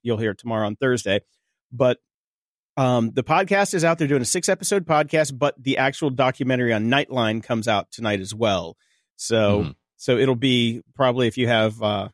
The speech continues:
Speaker 1: you know, on demand with your cable subscription, you should be able to check it out or catch a rerun. But I'm,
Speaker 2: Right.
Speaker 1: I am really looking forward to this because I wanna see how terrible she is. 'Cause I think,
Speaker 2: Mm-hmm.
Speaker 1: I think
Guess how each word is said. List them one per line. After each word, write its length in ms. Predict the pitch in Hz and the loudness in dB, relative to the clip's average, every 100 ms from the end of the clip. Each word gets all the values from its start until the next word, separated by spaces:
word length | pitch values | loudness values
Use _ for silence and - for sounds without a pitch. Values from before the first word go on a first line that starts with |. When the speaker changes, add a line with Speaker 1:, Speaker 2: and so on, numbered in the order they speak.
| _ | _
Speaker 1:
you 100 | 127 | -10
know, 220 | 104 95 - | -8 -8 -4
on 180 | 131 123 | 0 2
demand 400 | 117 110 107 117 | 2 2 2 2
with 160 | 110 101 | 0 0
your 140 | 101 | -4
cable 280 | - 117 110 | 0 0 0
subscription, 600 | - 95 - 107 113 110 - | -6 -6 -4 -4 -4 -8 -8
you 140 | 107 | -14
should 160 | - 104 | -12 -2
be 80 | |
able 120 | 104 101 | -2 -2
to 60 | |
check 200 | - 104 | -4 -2
it 80 | 107 | 0
out 300 | 101 101 - | 2 2 0
or 200 | 104 101 | -4 -4
catch 240 | - 113 101 | -4 -6 -4
a 20 | |
rerun. 480 | 104 104 92 90 107 - | -4 -4 -4 -10 -12 -2
But 200 | 101 92 _ _ _ | -2 -2 _ _ _
I'm, 160 | 123 139 | 2 4
Speaker 2:
Right. 200 | 131 117 - - | 2 -2 -8 0
Speaker 1:
I 140 | 123 | 2
am 200 | 120 110 | 2 2
really 420 | 123 135 135 123 | 2 4 4 4
looking 300 | 117 117 110 | 2 0 -2
forward 300 | 104 107 98 | -4 -2 -2
to 80 | 90 | -2
this 200 | 92 87 | -8 -10
because 440 | - 92 98 98 - - | -12 -6 -4 -4 -4 0
I 120 | 165 | 2
wanna 180 | 156 107 | 2 2
see 160 | 127 | 0
how 160 | 104 98 | 0 -2
terrible 400 | - 101 95 95 | -2 -4 -4 -8
she 180 | - 90 | -14 -14
is. 300 | 90 - - _ _ _ _ - | -6 -4 -4 _ _ _ _ -2
'Cause 80 | |
I 80 | - | -2
think, 220 | 160 151 98 | 0 0 0
Speaker 2:
Mm-hmm. 320 | 80 - - | -6 -10 -6
Speaker 1:
I 160 | - 214 | 0 0
think 380 | - 277 262 | 2 0 0